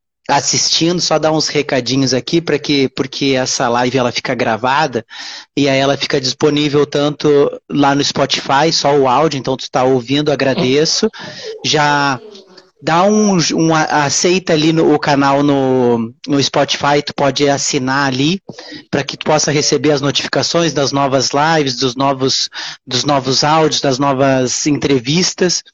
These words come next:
Tem também entrevista nova lá no YouTube, então acessa lá,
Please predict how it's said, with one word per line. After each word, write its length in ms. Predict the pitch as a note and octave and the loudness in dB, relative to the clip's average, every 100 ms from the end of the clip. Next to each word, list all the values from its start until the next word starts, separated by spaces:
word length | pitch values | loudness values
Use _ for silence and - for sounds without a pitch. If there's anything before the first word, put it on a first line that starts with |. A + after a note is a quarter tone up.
| _ _ _ _ - | _ _ _ _ -6
Tem 220 | G3 F3+ F#3+ | 0 0 2
também 320 | G3 E3 E3 | 2 2 2
entrevista 640 | E3 E3 C#3 D#3+ D3+ - C#3 | 2 0 0 0 -2 0 2
nova 440 | C#3 C#3+ C3+ C#3 | 2 2 2 2
lá 200 | C3 C#3 | 2 2
no 180 | D3 D3 | 2 4
YouTube, 720 | D3 C3+ - D3+ F#3 E3+ G3 G3 _ _ _ _ _ _ _ - | 4 2 2 4 4 2 0 -2 _ _ _ _ _ _ _ -4
então 380 | C3 A#2+ B2+ B2+ | -2 0 0 2
acessa 560 | C3 B2 - B2 C3 A#2 | 0 0 0 0 0 0
lá, 240 | G#2+ B2 | 0 0